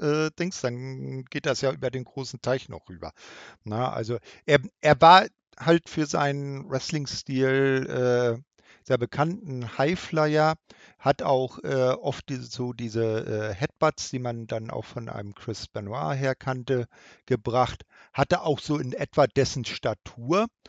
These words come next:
Und, äh, wer das Match gesehen hat, also sein Neffe sieht ihm sehr ähnlich, was vielleicht auch dadurch befördert ist, dass, äh, <laughs> er echt fast dieselbe Frisur getragen hat wie sein Onkel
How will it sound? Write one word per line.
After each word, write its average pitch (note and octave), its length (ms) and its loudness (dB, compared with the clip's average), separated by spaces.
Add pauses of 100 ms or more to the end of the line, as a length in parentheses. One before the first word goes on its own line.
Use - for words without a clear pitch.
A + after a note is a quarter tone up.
(380)
Und, F3 440 2
äh, D3+ 420 2
wer C3+ 180 4
das D#3+ 240 2
Match D3+ 320 -2
gesehen C#3 540 -4
hat, D#3+ 160 0
also B2+ 340 -2
sein B2 640 -4
Neffe C3+ 360 -2
sieht C3 260 -6
ihm B2 160 -4
sehr B2+ 400 2
ähnlich, C3+ 580 -4 (280)
was - 220 4
vielleicht C#3 300 0
auch - 160 -2
dadurch C3+ 400 -2
befördert C#3 640 2
ist, - 280 -6
dass, C3 300 0
äh, B2+ 380 0
<laughs> - 240 -10
er D3 160 4 (140)
echt - 280 -10
fast - 420 -2
dieselbe A#2+ 360 -2
Frisur C3 480 -6
getragen G#2+ 560 -6
hat G#2 180 -8
wie A2+ 60 -8
sein G#2 240 -6
Onkel G#2 460 -8